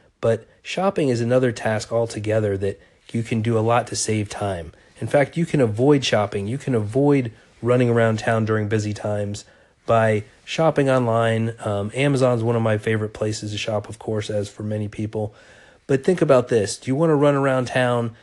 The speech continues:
run to stores, not knowing if they're gonna have what you need, or do you wanna be able to shop on your own time, change that time, and, you know, you can shop in the morning. We talked about getting up early. You can shop at night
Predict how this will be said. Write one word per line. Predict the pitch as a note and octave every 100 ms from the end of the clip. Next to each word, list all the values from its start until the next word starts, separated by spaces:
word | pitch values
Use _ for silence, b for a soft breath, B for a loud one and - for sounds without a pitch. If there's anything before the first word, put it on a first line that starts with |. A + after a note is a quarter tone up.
| b -
run | C3 C#3+
to |
stores, | A#2 - A#2+ A#2+ A#2+ A2+ A2 b b A#2+
not | C#3+ C#3+
knowing | C3+ B2+
if | B2 -
they're | A#2
gonna | A#2 A2+
have | A#2+ A2+
what | A2+ A2
you |
need, | A2 A2+ A2 G#2+ b b b
or | - C3+ C3+
do | B2+
you |
wanna | B2+ C3 C3
be | A#2+ A#2+
able | A#2
to | A2 A2+
shop | - A#2+ A2+
on | G#2+
your | G#2 C#3+
own | G3+ F3
time, | B2 A2 G2+ G#2+ b b b _
change | - F3+ E3
that | C3 G#2+
time, | - G#2+ G#2 G#2+ b b b b
and, | - A2+ A2 A2+
you |
know, | G#2+ G2
you | G2
can | -
shop | F#2 G2+ F2+ G2+
in |
the | F#2
morning. | A2+ E3 E3 D#3 C#3
We | A2
talked | G2+
about | - G2
getting | G2 F#2+
up | G2
early. | D3 C#3 C3+ B2+ B B
You | - A#2
can | A2 G2+
shop | G#2 G2 G2
at | F#2+
night | B2 D3+ D#3 D3 -